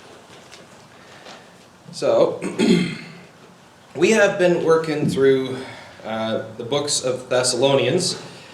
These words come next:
letters of Paul to the church of Thessalonica, and we covered a lot of ground, a lot of stuff about the Thessalonians, how powerful they were, great they were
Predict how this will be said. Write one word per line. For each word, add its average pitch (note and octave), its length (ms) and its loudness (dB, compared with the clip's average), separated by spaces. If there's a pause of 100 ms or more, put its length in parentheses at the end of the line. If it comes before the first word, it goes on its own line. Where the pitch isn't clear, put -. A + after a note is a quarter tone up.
(120)
letters B2 280 4
of - 100 -6
Paul B2+ 220 4
to A2+ 60 -8
the - 60 -10
church C#3 220 -2
of - 60 -8
Thessalonica, B2 720 0
and A#2+ 240 -4
we A#2 60 -12
covered C#3 240 2
a A#2 80 0
lot F#3 320 0
of - 120 -2
ground, C#3+ 540 0
a B2+ 80 -2
lot F#3+ 200 2
of F3 60 -2
stuff D#3 200 -2
about D3+ 400 2
the C3+ 160 2
Thessalonians, B2+ 680 0
how B2+ 380 -2
powerful F#3 500 0
they D3 140 2
were, C3 360 4
great G#3 340 0
they E3 120 -2
were A#2+ 440 -4